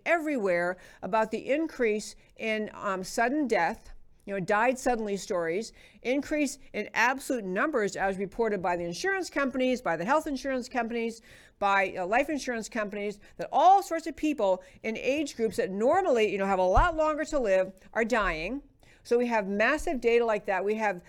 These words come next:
the data pouring out of vaers, uh, that is reporting an astonishing level of deaths and injuries coming from the covid vaccines. And you still have the Biden administration, every chance they get to weigh in, to push some policy, to adjust some requirement,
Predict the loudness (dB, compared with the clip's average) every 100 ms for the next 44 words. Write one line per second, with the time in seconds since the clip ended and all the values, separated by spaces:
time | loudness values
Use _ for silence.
0 | -8 -6 0 4 4 2 -2 0 2 4
1 | 2 0 0 0 2 2 0 -2 -6 -14
2 | -8 0 0 2 2 0 0 -4 -4 -6
3 | -8 2 2 2 0 -6 -14 -14 -8 -8
4 | -8 -8 -6 -4 -4 -4 -4 0 0 0
5 | -2 0 0 0 0 -6 -6 -6 -4 -4
6 | -6 -6 -4 -4 -4 -6 0 0 0 -2
7 | -4 -4 -6 -6 -10 -14 -20 -20 -20 _
8 | _ -2 0 0 -2 0 0 2 2 0
9 | 0 -2 0 0 0 -4 -6 -8 -2 0
10 | 0 -4 -8 -2 0 0 -2 -8 -8 -8
11 | -6 -6 -4 0 0 -2 -12 _ -10 -8
12 | -2 0 2 2 2 -2 -4 -12 -10 -2
13 | -2 -2 -6 -6 -2 2 2 2 -2 -6
14 | -6 -8 -6 -2 0 0 -4 -4 -6 -4
15 | -2 -2 -4